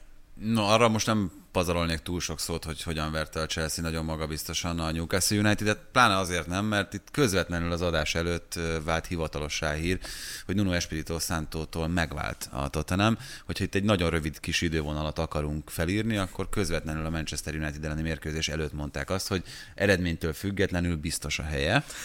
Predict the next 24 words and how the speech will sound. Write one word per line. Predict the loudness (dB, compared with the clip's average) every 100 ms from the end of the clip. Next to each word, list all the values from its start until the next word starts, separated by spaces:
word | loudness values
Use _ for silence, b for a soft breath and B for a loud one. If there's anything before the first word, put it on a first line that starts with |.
| B B B B -4
ö, | 0 2
Nunónak, | 2 2 4 4 2 -8 B B B
és | 0 2 4
állítólag, | 6 6 4 2 4 4 2 -2 -2
ö, | 2 4 2 2
elég | 2 0 2
jól | 2 2
haladnak | 2 0 -2
a | -2
tárgyalások | 0 2 2 0 0 -2
Contéval, | -2 0 2 4
elképzelhető, | 2 0 -4 -8 -8 -4
hogy | 0
mire | 2 2
ez | 2
az | 0
adás | 0 0
kikerül, | -2 -2 -2 -2 -4
őt | -4 -8 -10 -4
ki | -2
is | 0
nevezik | 0 -2 0 -2 -4 -8 B B B -2
a | 0
Spurshöz. | 0 2 2 4 4 4 4